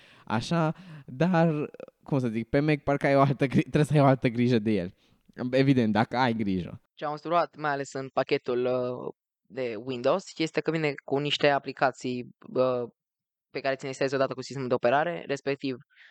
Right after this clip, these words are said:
Speaker 2: Outlook, PowerPoint, Publisher, ma-, uh, Word și multe altele, OneNote,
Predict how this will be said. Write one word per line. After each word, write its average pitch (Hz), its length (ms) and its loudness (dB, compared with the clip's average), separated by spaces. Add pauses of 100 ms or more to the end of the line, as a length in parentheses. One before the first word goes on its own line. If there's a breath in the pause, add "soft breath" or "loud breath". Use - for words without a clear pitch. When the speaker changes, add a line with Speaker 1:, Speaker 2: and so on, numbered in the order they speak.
(160 soft breath)
Speaker 2:
Outlook, 160 460 -2
PowerPoint, 147 640 0
Publisher, 139 640 -2
ma-, - 280 -2
uh, 135 220 0 (320)
Word 151 500 0
și - 260 -10
multe 156 360 -2
altele, 127 280 0
OneNote, 139 580 -4